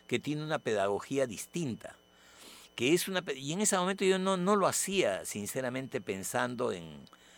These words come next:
en una, no era una cosa razonada, sino era una cosa más que nada intu-, intuitiva, ¿no? Y entonces, este, y entonces fui a ver este colegio. Eh, primer punto, me gustó que los niños no tengan uniforme.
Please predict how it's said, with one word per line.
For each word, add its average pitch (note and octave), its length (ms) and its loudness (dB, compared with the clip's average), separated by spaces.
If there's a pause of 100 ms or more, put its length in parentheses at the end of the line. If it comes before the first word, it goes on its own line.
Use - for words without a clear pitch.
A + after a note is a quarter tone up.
(220)
en G2+ 100 -6
una, B2 260 -4
no C3 140 -2
era D3 120 -2
una C#3 140 -2
cosa C#3+ 320 -2
razonada, A2 720 -2
sino G#2+ 220 -6
era B2 120 -4
una A#2 180 -6
cosa C3 260 -6
más A#2+ 320 -6
que - 200 -8
nada B2+ 260 -4
intu-, F#2 420 -10 (140)
intuitiva, F#2+ 920 -6
¿no? A#2 180 -8 (840)
Y C3 120 -2
entonces, D#3 560 -2
este, G2 720 -10 (120)
y B2 140 -4
entonces D#3+ 400 0
fui A3+ 320 -2
a D3 80 4
ver D#3+ 160 -2
este C#3 260 -6
colegio. A2 520 -6 (880)
Eh, F#2 280 0
primer D3+ 360 -2
punto, F3 340 0
me B2+ 100 -4
gustó G#2+ 300 -4
que C3+ 120 -6
los F#2+ 140 -6
niños A#2 260 -6
no G#2+ 120 -6
tengan A2 300 -8
uniforme. D#2+ 680 -12